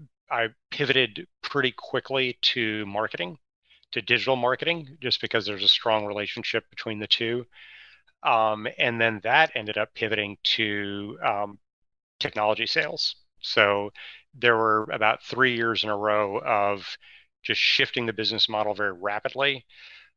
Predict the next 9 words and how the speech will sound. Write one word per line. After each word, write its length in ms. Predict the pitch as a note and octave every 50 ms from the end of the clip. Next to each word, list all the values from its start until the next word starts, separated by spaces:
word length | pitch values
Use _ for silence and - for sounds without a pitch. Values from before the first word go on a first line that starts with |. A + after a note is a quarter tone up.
| _ _ _ _
Um, 520 | C3 A2+ G#2 G2 G2 G2 G2 G2 G2+ G#2 A#2+ - -
and 500 | - A#2+ G#2+ G#2 G#2 G#2 G2+ G2 G2 F#2+ _ _ _ _ _ _ _ _ -
I 220 | - A#2 G#2+ A2 A2
started 460 | - - - - A#2 A2+ G#2+ A2 G2+
in 200 | A2 A2 G#2+ G#2
technology 540 | - - A2+ - G#2+ G#2 G2+ G#2 G2 G#2 F#2+
sales, 760 | - - A2+ G#2+ G#2 G2+ G2+ G2+ G2 - - - - - -
uh, 420 | E3 A#2+ G#2+ G#2 G#2 G#2 G2+ G#2 G#2+
with, 500 | - A2+ G#2+ G#2+ G#2+ A2 A2 A2 G#2+ G2